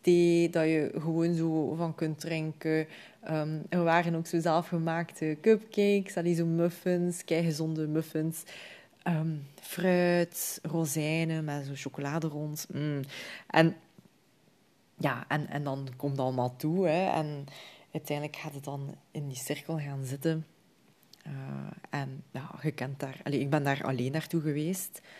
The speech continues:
Ik was zo enthousiast, ik had mij zo ingeschreven. En dan pas achteraf, <laughs> zo de ochtend voor, of van die avond, dus gisterenochtend, dacht ik van,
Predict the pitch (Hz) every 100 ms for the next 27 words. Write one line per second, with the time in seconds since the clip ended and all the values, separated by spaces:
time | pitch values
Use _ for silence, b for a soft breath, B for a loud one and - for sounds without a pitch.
0 | B B B B - - - - 160 196
1 | 185 180 139 143 - - - 160 156 143
2 | 139 131 139 151 170 - 170 175 180 185
3 | - 151 151 147 - - 156 - 143 -
4 | 131 147 139 - 208 - 220 - - 302
5 | 226 - 180 170 B B B 170 - 208
6 | - 226 - 156 143 196 208 175 - 147
7 | 170 196 202 165 143 165 185 156 160 -
8 | 190 185 170 151 170 185 180 156 - 151
9 | - 139